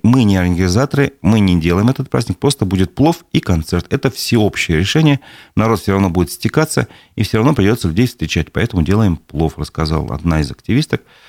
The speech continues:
Вот. Так что тоже, э, те, кто следит за событиями, понимает, что в этом году будет очередной праздник. Э, если не ошибаюсь, девятнадцатого августа он состоится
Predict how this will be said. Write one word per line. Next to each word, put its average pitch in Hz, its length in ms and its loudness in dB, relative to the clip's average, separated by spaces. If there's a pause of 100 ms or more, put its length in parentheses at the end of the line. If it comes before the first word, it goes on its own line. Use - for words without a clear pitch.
(640)
Вот. 95 500 0 (320)
Так 104 160 -2
что 90 320 -2 (1200)
тоже, 92 420 0
э, 92 300 0
те, 101 140 0
кто - 380 -6
следит 98 280 0
за 87 80 0
событиями, 120 420 0
понимает, 101 400 2
что - 160 -4
в 92 60 2
этом 92 180 0
году 87 280 -2
будет 78 340 -2
очередной 90 480 -2
праздник. 139 480 0
Э, 80 420 -2
если 76 300 -6
не - 20 0
ошибаюсь, 82 360 -2
девятнадцатого 87 520 -2
августа 135 300 -2
он 98 80 -2
состоится - 500 -6